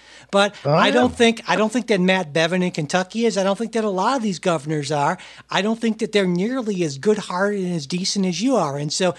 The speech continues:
Speaker 1: that's why I have great concerns about this.
Speaker 2: All right. Well, we can, we can just, I guess, uh,
Speaker 1: We can both
Speaker 2: uh,
Speaker 1: agree
Speaker 2: pray,
Speaker 1: you're a
Speaker 2: pray,
Speaker 1: fine
Speaker 2: pray
Speaker 1: guy.
Speaker 2: for Matt, pray for Matt, Matt Bevin, and yes, that his, his heart will be softened and, uh, be more like me.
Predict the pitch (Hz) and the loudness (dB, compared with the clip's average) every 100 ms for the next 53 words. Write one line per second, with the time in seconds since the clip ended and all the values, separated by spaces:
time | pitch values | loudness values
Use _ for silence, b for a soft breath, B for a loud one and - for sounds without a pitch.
0 | B - 160 175 196 180 175 170 151 156 | B -4 -4 -2 -4 -4 -4 -4 -6 -6
1 | 156 165 151 170 160 143 147 139 - 143 | -4 -6 -4 -4 -4 -6 -10 -12 -16 -12
2 | - - _ _ _ _ _ _ - 110 | -12 -12 _ _ _ _ _ _ -2 2
3 | 117 101 87 - 131 143 131 127 123 110 | 2 0 -4 2 4 6 6 4 2 0
4 | 120 127 123 120 117 120 - 110 113 110 | 2 2 4 2 2 -2 -2 0 0 0
5 | - 113 104 98 98 - 233 262 247 294 | -2 0 0 0 -4 -6 2 4 6 4
6 | - 262 262 - 190 151 196 214 214 196 | 4 4 6 6 6 6 6 6 6 4
7 | 180 151 143 170 170 156 - 214 196 170 | 2 2 2 2 2 0 -4 -6 -4 -2
8 | 151 147 135 135 127 - 127 123 127 120 | -2 -2 -2 -2 -2 0 0 0 -4 -4
9 | 107 107 110 107 120 107 113 104 120 113 | -6 -4 -6 -4 -6 -4 -4 -6 -4 -2
10 | 127 123 - 113 113 - 113 107 113 110 | 2 2 2 -2 -2 0 0 0 -2 -4
11 | 104 101 98 101 b b b _ 104 104 | -2 -4 -6 -12 b b b _ -2 0
12 | 104 113 110 110 110 101 101 92 92 | 2 4 6 6 6 2 -2 -4 -6